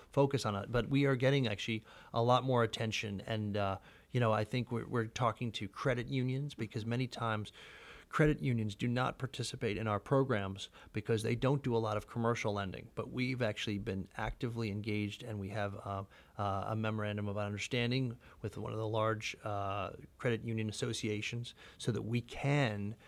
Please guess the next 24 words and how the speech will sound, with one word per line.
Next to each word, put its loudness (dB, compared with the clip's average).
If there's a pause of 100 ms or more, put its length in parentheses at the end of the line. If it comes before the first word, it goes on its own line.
(160)
bring 4
more 6
of 2
them 0
into -2
our -2
programs, -2 (260)
because 0
a 4
lot 6
of 4
people, 0
that's -4
their, 0 (240)
uh, -2
experience 0
with, -2
uh, -4
financial -2
institutions, -4
with -4
a -4
credit 2
union. -6